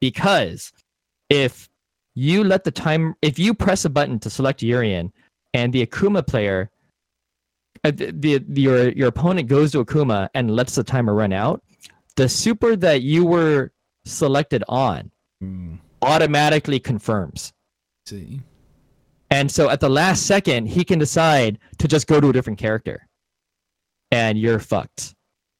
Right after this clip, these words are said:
Speaker 1: And now you're sitting there with Temporal Thunder against a complete, a character like Hugo or anybody else where Aegis Reflector would have worked just fine.
Speaker 2: Yeah, because typically Urien wants to go with Aegis Reflector. It allows him
Speaker 1: Right.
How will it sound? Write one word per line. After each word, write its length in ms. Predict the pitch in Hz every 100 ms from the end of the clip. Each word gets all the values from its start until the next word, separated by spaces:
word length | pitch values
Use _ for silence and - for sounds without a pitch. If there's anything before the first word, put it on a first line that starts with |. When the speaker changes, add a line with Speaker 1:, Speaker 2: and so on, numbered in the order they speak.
| _ _ _ _ _ -
Speaker 1:
And 200 | 123 117
now 160 | 131
you're 160 | 147 147
sitting 340 | 143 160 160 139
there 420 | 131 120 117 117 -
with 260 | 127 117
Temporal 340 | - 123 147 135
Thunder 480 | 156 156 120 107 107
against 400 | 117 113 107 -
a 60 | 107
complete, 320 | 107 120 -
a 80 | 113
character 500 | - 127 117 - 113 -
like 220 | 113 95 -
Hugo 400 | - 113 104 101
or 120 | 95 90
anybody 360 | 110 104 101
else 320 | 107 98 95 -
where 300 | 101 95 95 _ -
Aegis 280 | 101 110 117
Reflector 360 | 113 131 147
would 160 | 160 185
have 80 | 180
worked 160 | 208
just 120 | 240
fine. 380 | - 339 233 98 - _ -
Speaker 2:
Yeah, 120 | 104
because 340 | 110 131 135
typically 760 | - 160 147 127 120 110 110 - _ _ _
Urien 420 | 147 117 113 101 98
wants 180 | 104 -
to 80 |
go 100 | 104
with 100 | 92
Aegis 300 | 82 82 87
Reflector. 480 | 110 - 170 165 151
It 160 | 135 117
allows 380 | 120 117 113 -
him 60 |
Speaker 1:
Right. 200 | 131 104